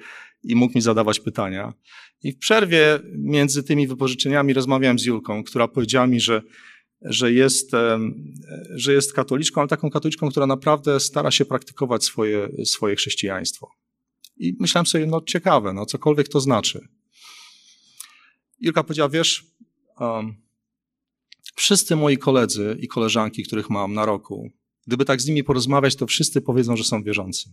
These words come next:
Wszyscy. Ale mają w nosie gdzieś kościół, mają w nosie obrządki i tak dalej, ale każdy z nich jest na swój sposób mówi i twierdzi, że jest wierzący,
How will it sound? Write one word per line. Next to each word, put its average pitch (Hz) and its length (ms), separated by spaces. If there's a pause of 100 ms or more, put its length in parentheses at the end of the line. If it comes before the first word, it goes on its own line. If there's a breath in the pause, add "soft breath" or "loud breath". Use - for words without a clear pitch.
Wszyscy. - 380 (760 loud breath)
Ale 175 300
mają 151 280
w 131 60
nosie 135 260
gdzieś 110 180
kościół, 120 640
mają 120 300
w 104 60
nosie 117 260
obrządki 117 420
i - 20
tak 107 120
dalej, 151 220
ale 156 120
każdy 143 260
z 135 40
nich 131 120
jest 113 160
na 117 80
swój 123 220
sposób 120 380
mówi 127 260
i 104 60
twierdzi, 117 280
że 110 60
jest 98 140
wierzący, 117 480